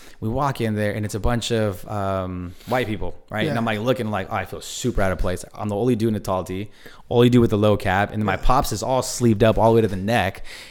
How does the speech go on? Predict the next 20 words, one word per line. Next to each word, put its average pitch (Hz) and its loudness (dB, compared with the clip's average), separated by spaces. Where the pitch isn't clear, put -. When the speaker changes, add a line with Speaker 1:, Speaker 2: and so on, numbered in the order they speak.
Speaker 1:
and 110 0
everyone 117 4
else 113 4
is, 107 -4
like, 98 -2
Speaker 2:
I - 0
feel 214 4
like 175 2
Speaker 1:
the 185 4
Speaker 2:
everybody's 160 2
looking 160 0
at 135 -6
you. 135 -4
Speaker 1:
Yeah, 190 -2
bro. 143 2
But - 4
Speaker 2:
Yeah. 160 4
Speaker 1:
you 139 4
know 156 2
what? 160 -4